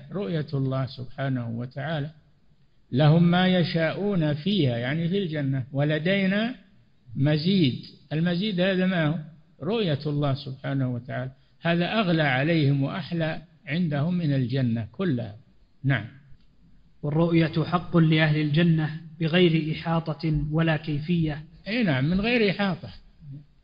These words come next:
Speaker 1: أن ترى مثلًا الشمس، أن تحيط بها، ما تق-، ما تقدر تحيط بالشمس، لكنك تراها.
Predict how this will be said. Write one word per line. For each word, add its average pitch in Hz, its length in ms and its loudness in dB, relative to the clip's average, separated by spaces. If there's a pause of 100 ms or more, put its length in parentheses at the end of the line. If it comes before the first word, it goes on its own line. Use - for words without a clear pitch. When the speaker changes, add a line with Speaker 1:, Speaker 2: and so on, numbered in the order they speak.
(380)
Speaker 1:
أن 190 180 0
ترى 190 460 2
مثلًا 165 380 0
الشمس، - 840 -4 (840)
أن 247 180 0
تحيط 202 440 2
بها، 127 440 -2 (420)
ما 262 120 -2
تق-، 185 280 -4
ما 214 220 0
تقدر 139 360 -4
تحيط 131 360 -8 (100)
بالشمس، 127 520 -10
لكنك 254 500 -2
تراها. 117 460 -4